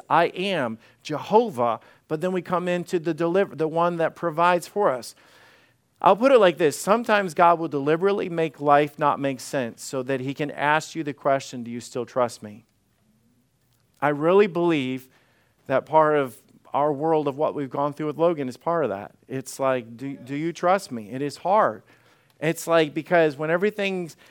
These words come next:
is going well, it's like, "God, you're great. You trust me?" Absolutely, you know, because everything makes sense. But it's harder to do that when life doesn't make sense.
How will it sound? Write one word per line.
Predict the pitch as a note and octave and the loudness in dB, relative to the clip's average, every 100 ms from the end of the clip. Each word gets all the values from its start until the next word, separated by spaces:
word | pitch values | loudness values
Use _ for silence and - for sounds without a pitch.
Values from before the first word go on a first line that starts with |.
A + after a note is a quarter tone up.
| _ | _
is | - C#3+ | -16 -8
going | - G3 A3 G3 | 0 2 2 2
well, | D#3+ D3+ D#3 | 6 6 6
it's | D#3+ | 2
like, | D3+ D3 | -2 2
"God, | A#3+ G#3+ G#3 | 2 2 0
you're | G3+ A3 | -4 -6
great. | G#3 G#3+ G#3 G3 _ E3+ | -6 -4 -6 -10 _ -10
You | G#3+ | -8
trust | - A#3 A3 | 0 0 0
me?" | G#3+ G3+ - | 0 -4 -2
Absolutely, | - B3 F3 - G3 G#3+ B3 G3+ E3+ C#3+ | 2 2 2 2 2 4 2 0 -2 -2
you | C#3+ G3+ | 0 2
know, | F#3+ | 2
because | F#3 G3 F3+ | 2 -2 2
everything | G3 G3+ G3+ G#3 G3 | 2 2 -2 -2 -2
makes | G3 E3 | -4 -6
sense. | - A#3+ B2+ - | -4 -2 -4 -8
But | - E3 | -4 -2
it's | F3 - | -2 -4
harder | - G#3 B3+ A3+ F3+ | -4 -2 -2 -4 -6
to | E3+ | -6
do | C#3+ A3 G3 | -4 -6 2
that | D3+ - | 2 2
when | D3+ | -6
life | D3 D#3 D#3 | -4 -4 -2
doesn't | - D3+ C#3+ | -2 -2 -4
make | C#3+ C3 | -6 -8
sense. | B2+ F#3 D#3 B2 - | -6 -4 -4 -4 -12